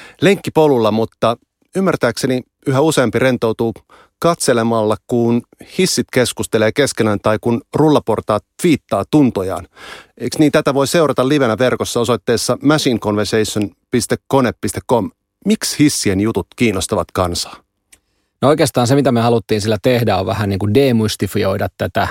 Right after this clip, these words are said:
Speaker 2: koko I O T-aluetta, koska siitä on hirveästi, I O T on semmoinen haippi, haippi selvästi, että niin kuin kaikki yritykset haluaa meillä jollain tavalla digitalisoimaan omia tuotteitaan ja, ja, ja näyttää, että niin kuin millä tavalla sillä voidaan sitten parantaa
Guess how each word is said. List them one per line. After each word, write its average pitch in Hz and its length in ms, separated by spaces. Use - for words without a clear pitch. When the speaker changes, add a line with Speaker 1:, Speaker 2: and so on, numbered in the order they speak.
Speaker 2:
koko 107 340
I 120 200
O 95 180
T-aluetta, 98 640
koska 101 240
siitä 104 220
on 101 60
hirveästi, 107 560
I 143 140
O 123 80
T - 80
on 107 120
semmoinen 107 220
haippi, 113 440
haippi 120 340
selvästi, 98 420
että 92 120
niin 95 40
kuin 98 60
kaikki 107 300
yritykset 101 400
haluaa 101 200
meillä 98 220
jollain 104 320
tavalla 95 340
digitalisoimaan 104 920
omia 110 340
tuotteitaan 95 840
ja, 95 180
ja, 101 160
ja 104 200
näyttää, 101 340
että 92 140
niin 101 40
kuin 101 100
millä 107 240
tavalla 95 320
sillä 101 220
voidaan 101 280
sitten 101 180
parantaa 104 500